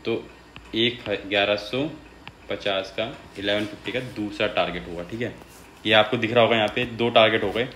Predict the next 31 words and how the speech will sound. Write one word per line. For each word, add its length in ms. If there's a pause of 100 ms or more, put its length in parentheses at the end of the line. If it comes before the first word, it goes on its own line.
(380)
Target 360
दो 140
हो 120
गए। 200 (500)
लेने 220
का 60
तरीका 300
कैसा 240
हो 120
गया? 320
लेने 260
का 60
तरीका 240
है 140
आठ 220
सौ 100
के 60
ऊपर 100
बाय 240
करना 260
है 100
मार्क-, 260
इस 160 (140)
share 240
को, 220 (1000)
उससे 160
पहले 140
नहीं 200
लेना 200
है। 380 (420)
और 360